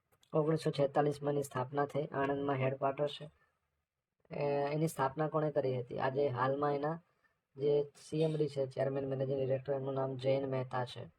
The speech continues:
પણ અમૂલની સ્થાપના કરનારનું નામ તમારે જણાવવાનું છે કમેન્ટ બોક્સ.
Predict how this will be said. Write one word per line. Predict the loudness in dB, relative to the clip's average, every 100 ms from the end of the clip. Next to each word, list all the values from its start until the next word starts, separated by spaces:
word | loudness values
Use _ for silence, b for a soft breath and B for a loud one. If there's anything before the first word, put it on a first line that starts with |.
| _ -20 _ _ -4
પણ | -2
અમૂલની | 0 0 0
સ્થાપના | -2 -2 0 0
કરનારનું | 0 0 2 2
નામ | 2 0
તમારે | 0 0 2
જણાવવાનું | 2 0 0 -2
છે | -6 -8
કમેન્ટ | -8 -6 -6
બોક્સ. | -6 -8